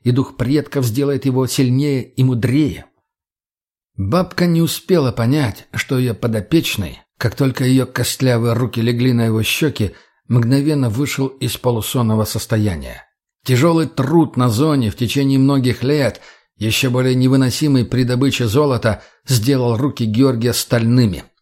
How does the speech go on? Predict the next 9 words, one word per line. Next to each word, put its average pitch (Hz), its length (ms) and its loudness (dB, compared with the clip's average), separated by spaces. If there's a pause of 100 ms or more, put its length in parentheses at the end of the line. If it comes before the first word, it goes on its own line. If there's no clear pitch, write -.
(280)
А 135 60 -4
может 156 280 0
быть, 151 200 -2
он 139 140 0
был 143 120 2
изначально 117 720 0 (320)
генетически 123 640 0
очень 117 280 0
крепким. 113 640 -4